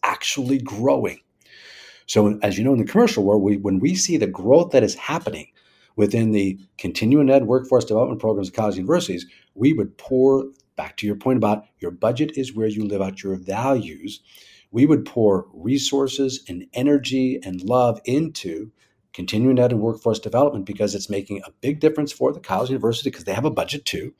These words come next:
And more importantly, it's making a massive difference for the lifelong learners. I'll give you an example. My, my,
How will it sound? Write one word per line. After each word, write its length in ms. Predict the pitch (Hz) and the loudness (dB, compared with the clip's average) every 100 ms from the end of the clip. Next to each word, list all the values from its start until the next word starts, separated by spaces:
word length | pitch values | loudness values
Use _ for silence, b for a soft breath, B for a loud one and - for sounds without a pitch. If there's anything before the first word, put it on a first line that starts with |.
| b b b b b b b b b _ - | b b b b b b b b b _ -4
And 80 | 117 | 2
more 100 | 143 | 2
importantly, 340 | 143 180 147 | 4 2 2
it's 140 | 107 - | -4 -2
making 440 | 104 107 127 127 | -2 -2 -6 -4
a 400 | 110 104 101 98 _ _ | -4 -2 -2 -6 _ _
massive 400 | 107 147 156 107 | -6 -4 -4 -6
difference 340 | 92 92 107 | -6 -8 -8
for 500 | - - 98 101 110 _ _ _ | -8 -4 -2 0 -2 _ _ _
the 80 | 107 | -2
lifelong 400 | 107 113 131 131 | 0 2 0 2
learners. 300 | 151 160 95 | 0 0 -2
I'll 60 | 104 | -4
give 120 | 117 | -2
you 60 | |
an 20 | 117 | -2
example. 320 | 127 139 90 | 0 0 -2
My, 180 | 87 85 | -10 -10
my, 260 | 95 92 | -8 -8